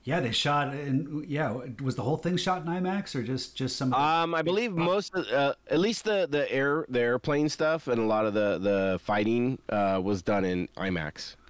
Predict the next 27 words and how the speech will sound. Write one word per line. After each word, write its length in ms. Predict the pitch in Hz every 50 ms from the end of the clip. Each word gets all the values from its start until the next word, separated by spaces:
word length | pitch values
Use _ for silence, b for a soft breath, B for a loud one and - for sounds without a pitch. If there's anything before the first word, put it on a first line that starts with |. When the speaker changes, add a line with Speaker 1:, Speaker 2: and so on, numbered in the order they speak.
| - -
Speaker 1:
I 80 | - 90
think 120 | 87 85
Speaker 2:
uh, 20 | 87
Speaker 1:
the 60 | 214
Speaker 2:
cameras. 160 | - 90 135
Speaker 1:
only, 120 | 151 185 190 - - b b b b b b
the 80 | - 113
only 200 | 120 143 185 202
movie 300 | 180 165 170 160 160 151
I've 140 | 139 135 135
seen 240 | - - 143 139 131
in 80 | 117
imax, 420 | 110 113 131 131 127 117 104 - -
I 60 | 107
think, 120 | 113 120
was 120 | 117 95 -
three 320 | - - 113 120 127 120
hundred. 440 | - - 120 113 101 101 92 80 - - - _ _ -
And 80 | 104 120
that 80 | 151 135
was, 220 | 123 104 - - -
and 220 | 135 120 120 123 - -
that 180 | 117 143 135 -
couldn't 260 | - - 208 175 165
have 100 | 135 107
had 280 | 113 135 131 127 117 127
mu-, 140 | 131 160